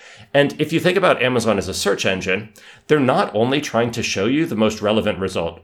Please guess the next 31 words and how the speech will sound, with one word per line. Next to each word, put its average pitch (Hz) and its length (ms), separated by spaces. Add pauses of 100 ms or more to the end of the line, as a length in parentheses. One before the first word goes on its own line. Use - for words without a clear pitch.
(240)
they're 131 120
trying 160 280
to 170 120
show 131 180
you 143 140
the 113 80
combination 117 760
of 92 220
relevance 156 680
and 113 260
conversion 101 600
rate, 78 340 (420)
'cause 120 160
they 143 120
get 139 120
a 110 60
cut 131 360
of 95 300 (100)
products 92 300
sold. - 300 (680)
And 131 220
so 143 480
if 147 220
your 160 100
book 135 400
gets 113 200
reviewed 156 300
better, 117 440 (140)
sells 151 340
better, 104 460 (400)
right? 160 340